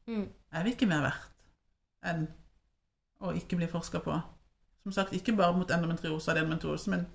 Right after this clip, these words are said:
Speaker 2: alle kvinnesykdommer.
Speaker 1: Mm.
Speaker 2: Hva er det som stopper det?
Speaker 1: Ja, det skulle vi likt å vite.
Speaker 2: Ikke sant? Om vi får svar på det, det vet jeg ikke. Jeg vet jo ikke hvor man kommer til å sitte de neste fire årene, men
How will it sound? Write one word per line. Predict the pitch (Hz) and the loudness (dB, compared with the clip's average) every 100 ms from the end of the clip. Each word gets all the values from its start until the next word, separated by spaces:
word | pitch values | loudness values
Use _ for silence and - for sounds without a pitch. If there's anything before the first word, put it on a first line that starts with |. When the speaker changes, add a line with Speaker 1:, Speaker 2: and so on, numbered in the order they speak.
| - - | -8 -4
Speaker 2:
alle | 165 196 | -2 -2
kvinnesykdommer. | 208 175 165 170 160 160 165 - _ | -2 -2 -2 -4 -4 -4 -6 -10 _
Speaker 1:
Mm. | 240 208 - - | -6 -4 -6 0
Speaker 2:
Hva | 151 | 0
er | |
det | 165 | 2
som | 170 | -2
stopper | 170 - - 101 | -4 -4 -2 0
det? | 156 - - _ _ _ _ _ _ | 0 -4 -14 _ _ _ _ _ _
Speaker 1:
Ja, | 214 | -4
det | 214 254 | 0 -2
skulle | 254 208 | -2 0
vi | 180 | 0
likt | 175 165 | 0 -2
å | |
vite. | 160 | 2
Speaker 2:
Ikke | 196 202 | 4 4
sant? | 202 214 - - | 2 0 -4 -6
Om | 202 190 | 2 4
vi | |
får | 190 196 | 6 4
svar | 196 175 175 | 6 6 6
på | |
det, | 180 190 | 4 4
det | 185 | 4
vet | 175 190 | 2 4
jeg | 185 | 0
ikke. | - | 2
Jeg | 185 | 2
vet | 175 175 | 2 2
jo | |
ikke | 185 | 0
hvor | 185 | 0
man | 175 | 0
kommer | 170 | -2
til | 175 | -4
å | |
sitte | 170 165 - | -4 -6 -2
de | 175 175 | 0 2
neste | 170 165 175 | 2 0 -2
fire | 180 175 | 0 2
årene, | 185 190 175 | 2 2 2
men | 175 170 | 2 0